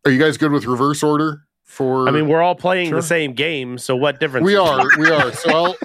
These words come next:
Speaker 2: <laughs>
Speaker 1: I'll go ahead and just announce what we're all playing.
Speaker 2: Right.
Speaker 1: Okay, so for, for,
Speaker 2: <laughs>
Speaker 1: for, uh, twenty twenty-four, uh,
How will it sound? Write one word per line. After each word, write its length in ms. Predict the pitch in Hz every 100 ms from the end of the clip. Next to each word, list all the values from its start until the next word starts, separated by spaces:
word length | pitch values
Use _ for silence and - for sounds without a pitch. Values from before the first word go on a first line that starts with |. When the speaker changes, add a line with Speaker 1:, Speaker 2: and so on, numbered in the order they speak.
| - -
Speaker 2:
<laughs> 320 | - - - 170
Speaker 1:
I'll 160 | 180
go 140 | 185 190
ahead 100 | 185
and 80 |
just 220 | 160 160 165
announce 380 | 147 143 139
what 120 | 147 135
we're 180 | 127
all 120 | 123 120
playing. 420 | 123 104 92 98 - _ _ _ _ _
Speaker 2:
Right. 260 | 117 110 110 - - _ - _ _ _ _ - 113
Speaker 1:
Okay, 340 | 175 190 127
so 340 | - 202 170
for, 320 | 113 - 135 120 139
for, 280 | 147 139 139 -
Speaker 2:
<laughs> 80 | -
Speaker 1:
for, 400 | 147 143 143 143
uh, 200 | 135 127
twenty 400 | 123 180 214 226
twenty-four, 960 | 202 180 170 151 147 - 117 95 143 - _ _ _ _ _ _ _ _ _ _ - -
uh, 340 | 127 123 123